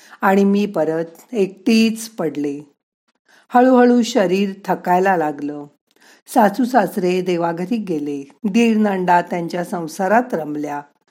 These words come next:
मन ही कशातही रमेना. शरीरही थकायला लागलं. माझ्या सकट सर्वजण माझ्या मरणाची वाट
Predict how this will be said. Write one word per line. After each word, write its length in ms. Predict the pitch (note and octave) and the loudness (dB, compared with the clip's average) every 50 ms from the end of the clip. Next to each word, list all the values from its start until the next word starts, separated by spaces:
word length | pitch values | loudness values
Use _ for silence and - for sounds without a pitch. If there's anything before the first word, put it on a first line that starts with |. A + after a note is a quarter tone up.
| _ _ _ _ _ _ _ _ _ - | _ _ _ _ _ _ _ _ _ 2
मन 240 | B3 B3 C4 C4+ C4 B3+ | 4 4 6 6 4 4
ही 500 | B3+ C4 B3 A#3 A#3+ A#3+ B3 B3 - - _ _ - | 4 2 2 2 2 0 -4 -6 -8 -16 _ _ 0
कशातही 680 | - G#3 F#3+ F#3+ - A#3 A3+ G#3+ A3+ - A3 B3 C4 B3+ | 0 0 0 2 2 2 2 2 2 0 2 2 2 2
रमेना. 560 | A3 D#3+ D#3+ D#3+ E3 E3 D#3+ D#3+ D#3 D3+ C#3+ C#3+ - _ _ _ _ _ _ _ _ _ _ _ _ | 0 -2 -2 -2 -4 -4 -4 -2 -4 -4 -6 -6 -12 _ _ _ _ _ _ _ _ _ _ _ _
शरीरही 680 | - - B3+ A3+ G#3+ G#3+ A#3 A3+ B3 A#3 A3 B3 A#3+ B3 | -2 2 4 4 6 4 4 4 4 4 4 4 2 0
थकायला 440 | - G3+ - - - E3+ E3+ E3+ E3 | -4 -6 -4 0 0 2 2 2 0
लागलं. 420 | E3 E3 D#3+ D3+ D3+ D3+ D3+ D3+ D#3 D#3 - _ _ _ _ _ _ _ _ _ _ - | 0 -2 -2 -4 -4 -6 -6 -8 -10 -12 -18 _ _ _ _ _ _ _ _ _ _ 0
माझ्या 380 | B3 A3+ G#3+ G3+ G3+ A#3 B3+ | 2 4 4 4 4 4 4
सकट 400 | B3 B3 - G#3+ F3 G#3+ A3+ G3+ - - - - _ _ _ _ _ _ | 4 2 0 -2 0 2 0 0 0 -4 -12 -20 _ _ _ _ _ _
सर्वजण 680 | - - B3+ A#3+ A3+ A3 A3+ A#3 G#3+ A3 G#3 G3+ G3+ G#3 | -2 2 2 4 4 4 4 2 2 2 0 2 2 0
माझ्या 400 | G3+ F3+ D#3 D#3 D3+ F3 F#3 F#3 | -2 -2 -4 -6 -2 -2 0 0
मरणाची 580 | F#3 F3 D#3+ D#3 D#3+ E3 E3+ E3+ E3 - G#3+ | 0 0 -2 -2 0 0 0 0 -2 -4 -4
वाट 220 | F#3 D#3+ D3+ D#3 | -4 -2 -4 -4